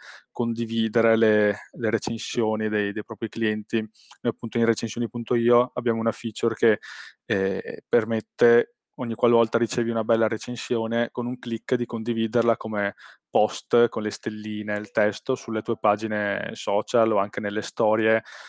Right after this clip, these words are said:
quindi è sempre importante dare continuamente una, una prova sociale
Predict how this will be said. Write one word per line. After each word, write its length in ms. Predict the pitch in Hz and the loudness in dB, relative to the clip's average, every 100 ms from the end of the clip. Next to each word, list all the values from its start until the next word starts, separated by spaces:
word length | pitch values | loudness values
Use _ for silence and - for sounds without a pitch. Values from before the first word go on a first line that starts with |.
| - | -20
quindi 200 | - 113 | -10 -4
è 380 | 110 - - - | -4 -6 -12 -8
sempre 220 | - 113 | -6 -6
importante 460 | 113 123 117 110 120 | -2 0 0 0 2
dare 500 | 113 107 110 110 113 | 4 4 6 4 2
continuamente 680 | - 104 113 110 107 104 | -2 -10 -8 -6 -6 -4
una, 380 | 113 107 101 98 - _ - | -6 -2 -2 -2 -6 _ -10
una 160 | 113 | -8
prova 280 | 101 117 107 | -2 2 2
sociale 680 | - 123 120 95 101 104 | 0 -2 2 4 4 2